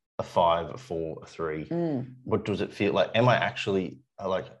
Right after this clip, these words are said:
Speaker 1: for example, in the post-com phase, it's very easy to get to a nine when you're eating.
Speaker 2: Yeah.
Speaker 1: Because you're seeking this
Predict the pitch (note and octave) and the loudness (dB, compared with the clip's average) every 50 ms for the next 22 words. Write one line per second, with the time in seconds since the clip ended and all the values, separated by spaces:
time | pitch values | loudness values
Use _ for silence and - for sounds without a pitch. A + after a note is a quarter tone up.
0 | - G2 F#2+ - - - B2+ G#2+ F2 G#2 G2 F#2 - G#2+ G2+ G2 F#2 - - A2+ | -8 -8 -8 -6 0 4 4 4 4 2 0 0 0 0 0 0 0 0 0 0
1 | G2+ - - G2+ F2+ - - F2+ F2+ D#2+ F2+ C2 - - G2 G2+ G2 F#2 - - | 0 0 -2 -6 -4 -2 -2 -2 -2 -2 -6 -8 -6 -2 0 2 2 2 0 -2
2 | G2 G2 F2+ E2+ F#2+ E2+ - - D#2+ D2 G2 - - - G2 F2+ E2 E2 E2 D#2+ | -4 -4 -2 -2 -4 -6 -6 -8 -6 -4 -4 -4 -4 -4 -4 -4 -4 -2 -2 -2
3 | D#2 D2 C#2+ - - - - C#2+ E2+ D2+ D2 C#2 C2 - - - _ _ _ - | -2 -4 -6 -6 -8 -10 -8 -8 -6 -6 -6 -8 -8 -10 -14 -20 _ _ _ 2
4 | F#3 G3 E3 D#3 D3+ - - - - F#2 - A#2 F2+ E2 F#2+ F2+ - - - - | 4 4 4 4 0 -4 -8 -6 -6 -2 0 0 2 2 2 0 0 0 0 2
5 | A#2 G#2+ - - G2+ F#2 F2+ F2+ F2 - - | 2 2 2 0 0 0 0 0 -2 -4 -8